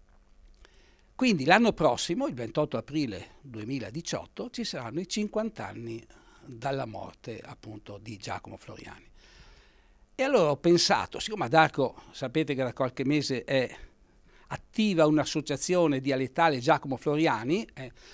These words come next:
qualcuno di Riva, a dir la verità, si è un po' meravigliato che noi di Arco, eh, ci interessiamo a Mas-, eh, a Giacomo Floriani, ma devo dire che fra i nostri soci c'è un po' di tutto, rivani, archesi,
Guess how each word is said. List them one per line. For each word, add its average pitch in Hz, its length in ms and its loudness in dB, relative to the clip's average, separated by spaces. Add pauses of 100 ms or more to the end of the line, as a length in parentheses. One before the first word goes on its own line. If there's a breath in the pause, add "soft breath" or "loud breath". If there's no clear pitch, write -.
(140 loud breath)
qualcuno 143 440 -2
di 131 120 -6
Riva, 139 320 0 (180)
a 135 100 -6
dir 127 160 0
la 127 80 0
verità, 120 360 -2
si - 120 -6
è - 20 -4
un 113 140 -6
po' 117 240 0
meravigliato 139 760 0
che 143 140 0
noi 147 220 4
di 147 180 4
Arco, 151 580 6 (460 loud breath)
eh, 151 220 0
ci 143 180 -2
interessiamo 143 600 2
a - 20 6
Mas-, 135 260 2
eh, 123 140 -4
a 127 160 -2
Giacomo 143 340 4
Floriani, 139 500 -2
ma - 160 -18
devo 123 280 -8
dire 139 260 -2
che - 280 -8
fra 120 160 -10
i 123 40 -4
nostri 123 320 -4
soci 120 340 -4
c'è 117 120 -6
un 104 80 -6
po' 104 120 -10
di 98 140 -10
tutto, 139 360 -2
rivani, 131 460 0
archesi, 143 720 -2